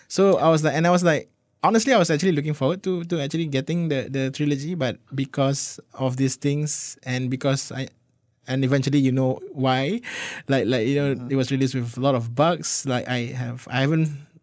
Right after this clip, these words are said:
Speaker 1: bought it yet. Um, yeah, but if, <laughs> and I don't know whether this is a bad thing or a good thing, but, you know, I do want to eventually get it. You know, I don't,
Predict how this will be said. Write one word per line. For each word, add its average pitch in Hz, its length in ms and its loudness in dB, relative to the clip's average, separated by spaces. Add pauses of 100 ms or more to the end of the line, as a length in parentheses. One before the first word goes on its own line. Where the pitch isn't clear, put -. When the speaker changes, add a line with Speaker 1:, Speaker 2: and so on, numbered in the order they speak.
(120)
Speaker 1:
bought 131 240 2
it 123 120 -6
yet. 127 260 -4 (100)
Um, 123 320 -6
yeah, 95 240 -8
but 135 220 0
if, 160 140 2 (440)
<laughs> - 340 -8
and 180 140 2
I - 20 6
don't 202 100 4
know 214 80 4
whether 185 140 2
this 156 120 4
is 147 100 2
a 131 40 2
bad 135 200 0
thing 143 140 0
or 127 100 4
a 127 40 2
good 131 200 2
thing, 135 160 2
but, 123 180 0
you 143 100 0
know, 147 100 0
I 143 260 4
do 143 180 4
want 151 500 4
to 143 60 0
eventually 127 380 -2
get 120 180 -2
it. 113 60 -4
You 131 100 -2
know, 160 140 2
I 151 120 4
don't, 180 220 2